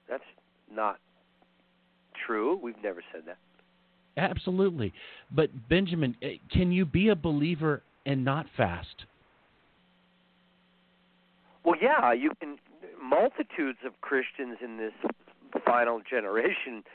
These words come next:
Speaker 1: have never fasted and prayed. We call them the Laodicean church.
Speaker 2: And, and
Speaker 1: And,
Speaker 2: folks,
Speaker 1: you
Speaker 2: we're
Speaker 1: know, they're simply unwilling to put to death the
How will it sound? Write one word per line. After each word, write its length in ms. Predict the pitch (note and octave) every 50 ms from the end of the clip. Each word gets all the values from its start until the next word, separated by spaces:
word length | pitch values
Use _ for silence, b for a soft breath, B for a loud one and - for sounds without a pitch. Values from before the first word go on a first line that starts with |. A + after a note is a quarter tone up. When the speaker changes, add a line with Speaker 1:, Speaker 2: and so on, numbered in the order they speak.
| B B B
Speaker 1:
have 160 | B A#2+ A#2 A#2+ B2+
never 420 | C#3+ D3+ F#3 F3+ C3 C#3 C3+ A#2+ - -
fasted 500 | A#2+ A#2 A#2 A#2 A#2+ - - - A#2 G2+
and 200 | G2+ G2 F#2 -
prayed. 560 | - G#2+ G#2+ A2+ C3 D#3 D3 A#2+ A2 A2+ - _ _ b b b b b b b b b b b
We 100 | C3+ D3+
call 320 | - - - G3+ F#3+ F#3+ F#3+
them 220 | F3 F#3+ F#3+ F#3 D#3+
the 80 | D#3 D3
Laodicean 1000 | C#3+ D3+ D#3+ F3 F3+ E3 - - D3 - - - D#3 F3+ A3+ A#3 F#3+ A#2+ F2+ - _ _ _ _ _ _ _ - -
church. 180 | - F#2 E2 - - _ - - - - - _ _ _ _ _ _ _ _ _ _ _ _ _ _ _ _ _ _ _ _ _ _ _ _ _ _ _ _ _ _ _ _ _ _ _ _ -
Speaker 2:
And, 100 | - - - -
and 120 | A#2+ B2 - _ _ -
Speaker 1:
And, 80 | B2+
Speaker 2:
folks, 180 | C3 E3 B2+ - -
Speaker 1:
you 220 | - - - C3
Speaker 2:
we're 60 | E3
Speaker 1:
know, 180 | D#3 D#3 D#3+ D#3+
they're 220 | D#3+ F3+ F#3+ G3+ - - - -
simply 420 | A3 C4 - - F#3 E3+ D#3+ D#3+ B B B B B _ -
unwilling 800 | E3 F#3 A3 A#3+ A#3+ A3 E3+ D3+ D3 C#3+ C#3 C#3 C#3+ D#3+ F#3+ G3 -
to 80 | - G3+
put 360 | - - - - C3+ B2 - - - -
to 60 | F#3+ _ -
death 200 | A2 G2 F#2+ - _ _
the 80 | -